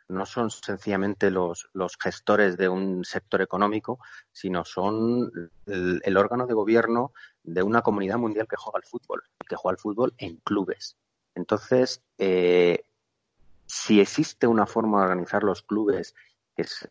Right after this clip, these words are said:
que es democrática y que es sostenible, eh, va a ser siempre mejor que, que el, que el negocio cortoplacista de alguien que busca realmente hacer dinero con esto. Cuando entran en conflicto, por ejemplo,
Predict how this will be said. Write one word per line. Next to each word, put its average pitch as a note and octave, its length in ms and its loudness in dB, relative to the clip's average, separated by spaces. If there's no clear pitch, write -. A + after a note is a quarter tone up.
que F#2 120 -4
es - 180 -6
democrática F#2 720 0
y F2+ 60 0
que - 80 -2
es - 80 -4
sostenible, A2 720 -2
eh, A2+ 160 0
va G2+ 80 4
a A2 40 0
ser - 160 -4
siempre A#2+ 360 -2
mejor A#2 380 -4
que, F2 440 0
que G2+ 120 4
el, F#2 340 4
que A#2 100 4
el G#2 220 4
negocio G2+ 420 0
cortoplacista B2 880 -2
de G2 100 0
alguien A2+ 320 0
que A2 80 -4
busca G#2 380 -4
realmente G2+ 400 -2
hacer G#2 240 -4
dinero G2 320 0
con - 160 -10
esto. - 260 -12
Cuando G2+ 280 2
entran C#3 260 2
en B2 100 -10
conflicto, G#2 600 -6
por - 160 -12
ejemplo, G2+ 480 -4